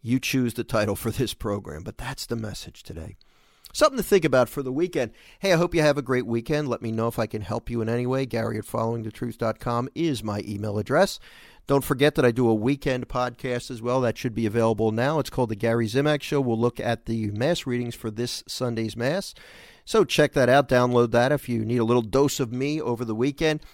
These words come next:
Uh, remember that I'm praying for you, and God willing, I'm gonna be back with you here on Monday. Again, I hope your weekend is enjoyable. And, and I wanna thank you for inviting me into your life for a little bit with this, with this podcast. It's a blessing to be able to do it.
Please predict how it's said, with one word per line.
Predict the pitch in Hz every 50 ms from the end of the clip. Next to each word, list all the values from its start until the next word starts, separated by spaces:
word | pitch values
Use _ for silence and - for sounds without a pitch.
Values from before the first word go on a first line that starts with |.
| _ _ _ _ - - _
Uh, | - 139 139 - -
remember | 160 185 185 196 208 202 185 170
that | 156 143
I'm | 131 120
praying | - - 151 151 151 151
for | 139 - - 147 143 143
you, | 143 143 143 143 -
and | 110 120 117
God | - 127 127 127
willing, | 123 120 120 123 120 117
I'm | 107
gonna | 110 110
be | 101 107
back | 101 110 110 110 -
with | - 117 - -
you | 117 117 110
here | - - - 113 113 110 -
on | 98 107 107 104
Monday. | 104 104 107 107 110 107 107 104 101
Again, | 110 107 117 107
I | 110
hope | 104 113 127 -
your | - 123 113
weekend | 113 120 117 - 120 110 113 -
is | - 143 160 160 165
enjoyable. | 160 151 127 143 135 127 127 123 113 123 123 123 - - _ _ _ _ - _ - -
And, | - 131 135 135 -
and | - 143 143
I | 151
wanna | 156 160 170 156
thank | - - 170 165 165 156 - -
you | 139 113
for | 98 - - - 127 123 120
inviting | - 120 120 110 101 120 120 123 123 123 123 120
me | 117 120 123 120 123 120 123 - - _
into | - 143 139 131 - 139
your | 135 127
life | 120 117 120 120 120 -
for | - -
a | 120
little | 117 120 117 120
bit | 113 123 123 -
with | - 117 117 - -
this, | 127 110 - - -
with | 120 113 -
this | - 117 107
podcast. | - - 123 110 110 110 - - 113 107 107 - -
It's | 110 -
a | 127
blessing | - 120 127 123 - - 120
to | 117 101
be | 113 117
able | 117 110 107
to | 110
do | 107 127 143 160
it. | 170 165 -